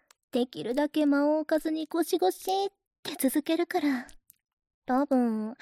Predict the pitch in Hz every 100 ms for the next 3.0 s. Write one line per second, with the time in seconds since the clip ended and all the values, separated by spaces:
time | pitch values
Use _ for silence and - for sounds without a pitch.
0 | - - - _ 214 208 - 262 320 359
1 | - 269 220 - 214 226 - 320 349 359
2 | 359 - 330 - 349 359 370 370 302